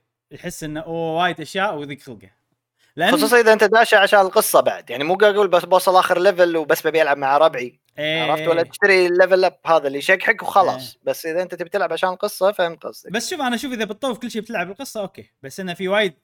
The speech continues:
Speaker 1: distractions. في وايد أشياء
Speaker 2: إيه.
Speaker 1: تشتت انتباهك عن القصة. هذه، هذه المشكلة يعني.
Speaker 2: مم.
Speaker 1: إيه.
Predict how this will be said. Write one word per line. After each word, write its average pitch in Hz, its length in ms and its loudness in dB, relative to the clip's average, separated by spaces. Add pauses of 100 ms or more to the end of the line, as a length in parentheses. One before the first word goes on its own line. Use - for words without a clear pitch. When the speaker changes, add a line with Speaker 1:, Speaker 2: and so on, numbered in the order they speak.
(220)
Speaker 1:
distractions. 131 720 -14 (180)
في 147 80 -14
وايد 160 220 -6
أشياء 147 200 0
Speaker 2:
إيه. 123 260 2 (320)
Speaker 1:
تشتت 170 500 -14
انتباهك 131 460 -14
عن 113 120 -20
القصة. 120 420 -16
هذه، 135 240 -8
هذه 143 80 -8
المشكلة 117 420 -18
يعني. - 280 -20 (680)
Speaker 2:
مم. 139 360 -12
Speaker 1:
إيه. 113 320 -20